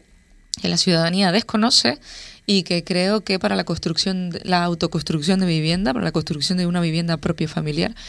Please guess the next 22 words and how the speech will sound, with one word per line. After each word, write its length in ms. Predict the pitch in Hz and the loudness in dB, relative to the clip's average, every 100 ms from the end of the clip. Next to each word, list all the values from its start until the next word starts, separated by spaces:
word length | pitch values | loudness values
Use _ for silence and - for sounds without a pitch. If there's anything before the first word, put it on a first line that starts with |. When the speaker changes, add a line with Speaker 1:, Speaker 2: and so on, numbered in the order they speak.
| - - | -16 -8
Speaker 2:
agilizaría 580 | - 180 170 156 165 165 | -4 -2 -2 -2 -4 -4
mucho 240 | 170 160 170 | -2 -2 -4
los 120 | 170 | -2
plazos 300 | 170 170 185 | -2 -2 0
y 80 | 170 | -2
es 80 | 170 | -2
una 180 | 180 | -4
de 80 | 170 | -2
las 80 | 160 | -4
cuestiones 360 | - - 165 - | -6 0 4 4
que 120 | 165 | 2
me 60 | |
gustaría 300 | 151 - 156 | -6 -4 -2
sentarme 460 | 156 160 160 156 160 | 0 -2 -2 -4 -4
con 280 | 160 147 - - - - | -6 -6 -6 -6 -12 -10
aparejadores, 640 | 156 156 156 156 151 170 | -4 -2 -2 -4 -2 -4
con 160 | - 165 | -4 -4
arquitectos, 600 | 147 160 160 156 - 190 - - - - - | -4 -6 -6 -4 -4 -4 -6 -20 -20 -20 -4
porque, 280 | 170 165 156 | -4 -2 -4
insisto, 580 | 151 - 180 - 226 - - - _ | -2 0 0 2 0 0 -20 -20 _
creo 280 | - 175 175 | 0 2 2
que, 380 | 175 175 185 | 2 0 0